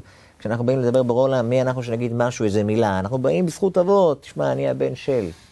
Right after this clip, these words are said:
"אה, אתה הבן של? טוב, מה יש לך? מה אתה רוצה?" את אבא שלך אני מאוד אהבתי.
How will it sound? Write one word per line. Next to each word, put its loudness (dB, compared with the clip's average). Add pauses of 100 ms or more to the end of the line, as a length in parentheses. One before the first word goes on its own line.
(680)
"אה, -2
אתה -6
הבן -8
של? 0
טוב, -4
מה -4
יש -10
לך? -18
מה -6
אתה -8
רוצה?" -14 (500)
את -4
אבא 0
שלך -6
אני -4
מאוד -4
אהבתי. -12